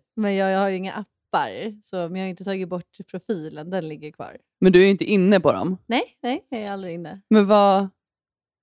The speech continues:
Speaker 2: vad beror det, alltså varför? Hur fan, alltså var, jag, jag förstår liksom inte. Ingen Instagram, jag är så här, hur kan du gå upp på morgonen?
Speaker 1: Nej, men alltså det som var sista spiken i kistan,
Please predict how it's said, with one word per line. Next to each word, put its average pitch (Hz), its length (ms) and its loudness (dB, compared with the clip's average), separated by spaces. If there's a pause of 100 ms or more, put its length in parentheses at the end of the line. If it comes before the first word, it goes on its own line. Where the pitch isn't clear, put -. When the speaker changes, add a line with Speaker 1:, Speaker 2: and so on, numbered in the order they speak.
(140)
Speaker 2:
vad 208 280 2
beror 247 180 6
det, - 100 2
alltså 247 200 6
varför? 214 440 2 (1500)
Hur 339 120 8
fan, 381 340 2
alltså 247 200 2
var, 214 180 4 (120)
jag, 269 220 6
jag 262 160 4
förstår 339 220 0
liksom 185 200 0
inte. 175 260 2 (760)
Ingen 320 200 8 (140)
Instagram, 240 380 4
jag 269 160 6
är 349 140 6
så 330 80 2
här, 311 80 4
hur 330 140 4
kan 339 180 2
du 302 80 2
gå 254 80 0
upp 508 160 0
på 381 60 -2
morgonen? 175 400 0 (1200)
Speaker 1:
Nej, 233 140 -2
men 233 140 0
alltså 233 180 -4
det 220 220 -2
som 214 200 -6
var 190 600 -2 (160)
sista 185 1120 -4
spiken 185 640 -10
i 190 80 -10
kistan, 233 880 0